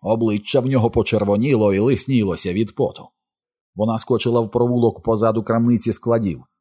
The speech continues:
Уздовж нього тягнулися задні стіни будівель із вивісками «Королівська яловичина», пакування м'яса, «Гемпхілівський склад», «Кошерне м'ясо» та «Яловичина від Ігла». Провулок був вузьким та брукованим,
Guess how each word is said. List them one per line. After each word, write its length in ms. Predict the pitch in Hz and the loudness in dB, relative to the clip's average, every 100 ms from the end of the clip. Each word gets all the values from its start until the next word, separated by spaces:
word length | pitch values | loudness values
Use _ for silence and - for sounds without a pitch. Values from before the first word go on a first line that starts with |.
| _ | _
Уздовж 440 | 131 110 139 123 | -4 0 0 0
нього 240 | 139 135 131 | 0 0 0
тягнулися 560 | 135 123 131 117 123 | 0 0 0 0 0
задні 340 | 113 113 104 107 | 0 0 2 -2
стіни 360 | - 113 104 | 0 0 2
будівель 400 | 104 117 113 98 | 2 2 2 2
із 160 | 107 113 | 0 2
вивісками 560 | 120 98 95 - 95 | 0 0 -2 -2 -2
«Королівська 540 | 85 107 104 107 - 101 | -2 0 0 -2 -2 -2
яловичина», 800 | 95 95 98 95 98 113 120 117 | 0 0 -2 -2 -2 0 0 -2
пакування 500 | 95 107 107 104 101 | -4 -2 0 0 0
м'яса, 400 | 98 117 - 104 | 0 -2 0 -2
«Гемпхілівський 800 | 87 117 101 107 101 92 - 87 | 0 -2 -2 -2 -2 -4 -6 -8
склад», 380 | - 113 110 - _ _ _ | -6 -6 -6 -10 _ _ _
«Кошерне 460 | - 117 135 117 120 | -6 -2 -2 0 0
м'ясо» 340 | 120 123 - | 2 2 0
та 100 | 107 | -2
«Яловичина 580 | 107 110 107 - 107 104 | 0 0 -2 -2 0 0
від 180 | 98 98 | 0 -2
Ігла». 380 | 120 101 92 - _ _ _ _ | 0 0 -2 -6 _ _ _ _
Провулок 440 | - 156 190 185 165 | -2 0 2 2 0
був 240 | 175 170 | -2 0
вузьким 460 | 165 160 - 165 123 | -2 -4 -2 -2 0
та 120 | 131 | 0
брукованим, 680 | 135 147 180 131 107 98 | 0 0 2 2 2 0